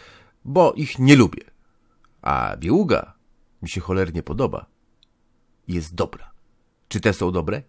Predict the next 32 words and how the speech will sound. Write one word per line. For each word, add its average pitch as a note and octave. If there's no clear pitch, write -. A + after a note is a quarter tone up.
Nie F#2
wiem. -
Ale -
dla A#2
mnie G#3
jest G2
dobra G2
białuga. -
A -
czy -
te E3+
są A3+
dobre D#3
oba F#2+
i F#2+
lepsze F2+
od D#2+
białugi? D2
Nie G#2
wiem. -
Podjąłem D3
decyzję, A#2
że F2+
kupię E2
tego. -
Tylko D3
teraz A3
jest G3
takie D#3+
pytanie, F2
czy -
wytrzyma A3+